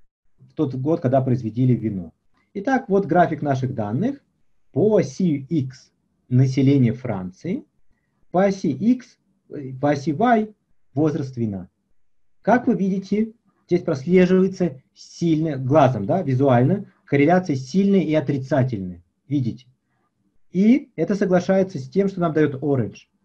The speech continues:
Он показывает, что корреляция между возрастом вина и населением Франции минус ноль девять девять. Видите, очень сильно видно глазом,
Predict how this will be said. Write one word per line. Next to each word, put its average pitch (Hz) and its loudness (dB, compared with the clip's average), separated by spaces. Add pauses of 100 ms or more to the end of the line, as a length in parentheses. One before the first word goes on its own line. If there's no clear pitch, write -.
(160)
Он 170 -2
показывает, 160 0
что 131 -4
корреляция 139 2
между 123 2
возрастом 120 -2
вина 107 -6 (520)
и 247 6
населением 143 2 (100)
Франции 254 -2 (220)
минус 220 4
ноль 180 2
девять 139 2
девять. 117 0 (260)
Видите, 190 -2
очень 202 0
сильно 180 0
видно 151 0
глазом, 131 2